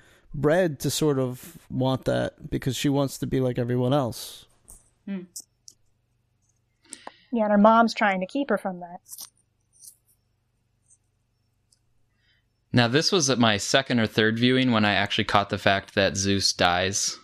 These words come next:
Speaker 4: Uh, like, the first time I watched it, I thought that the other gods died, but then Zeus and Ares were left. But then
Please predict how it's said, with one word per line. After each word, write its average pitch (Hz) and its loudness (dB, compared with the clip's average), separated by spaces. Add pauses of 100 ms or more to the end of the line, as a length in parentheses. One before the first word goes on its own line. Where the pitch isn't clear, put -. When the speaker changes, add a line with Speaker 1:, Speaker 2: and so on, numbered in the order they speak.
(100)
Speaker 4:
Uh, 98 2
like, 101 2
the 107 -4
first 123 2
time 127 0
I 107 0
watched 101 0
it, 98 2 (320)
I 101 2
thought - 2
that 101 -8
the 92 2
other 104 2
gods 101 0
died, 95 0
but 98 -4
then 95 0
Zeus 98 0
and 107 2
Ares 101 0
were 110 0
left. 107 0
But - -4
then 98 0